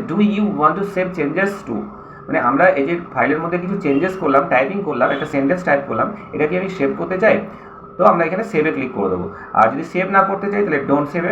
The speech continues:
ক্লিক করতে পারি, অথবা আমি ফাইলে যদি লেখাটা কন্টিনিউ চালাতে চাই, মানে এরপরে আরও লিখতে চাই, সেক্ষেত্রে আমরা ক্যান্সেল করতে পারি এটাকে।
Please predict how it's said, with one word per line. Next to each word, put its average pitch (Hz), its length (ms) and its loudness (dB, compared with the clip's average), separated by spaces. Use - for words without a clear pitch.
ক্লিক 135 200 -2
করতে 117 220 -4
পারি, 107 180 0
অথবা 170 260 2
আমি 180 120 2
ফাইলে 160 240 0
যদি 170 140 -4
লেখাটা 165 300 2
কন্টিনিউ 175 460 0
চালাতে 160 280 2
চাই, 139 180 0
মানে - 460 -8
এরপরে 175 260 4
আরও 170 140 6
লিখতে 175 260 -4
চাই, 180 160 -6
সেক্ষেত্রে 175 300 -6
আমরা 190 120 0
ক্যান্সেল 147 440 0
করতে 135 200 -4
পারি 107 160 2
এটাকে। 92 200 -2